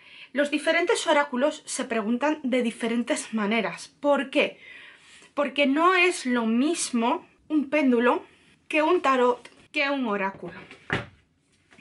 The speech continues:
¿Qué pasa? Por ejemplo, con el péndulo, aunque para mí es algo maravilloso y de verdad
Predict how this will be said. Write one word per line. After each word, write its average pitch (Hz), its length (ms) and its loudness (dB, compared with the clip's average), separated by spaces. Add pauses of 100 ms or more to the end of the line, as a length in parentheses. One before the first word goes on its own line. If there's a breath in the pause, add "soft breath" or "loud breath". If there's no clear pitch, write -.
¿Qué 294 140 -2
pasa? 302 460 -4 (460 soft breath)
Por 370 140 0
ejemplo, 339 400 0
con 320 240 0
el 285 200 -2
péndulo, 269 600 -2 (400 loud breath)
aunque 226 720 -4
para 220 240 -2
mí 269 260 -4 (540 loud breath)
es 254 200 -4
algo 262 420 0
maravilloso 220 1200 -4 (320 loud breath)
y 269 140 -2
de 247 80 2
verdad 233 400 0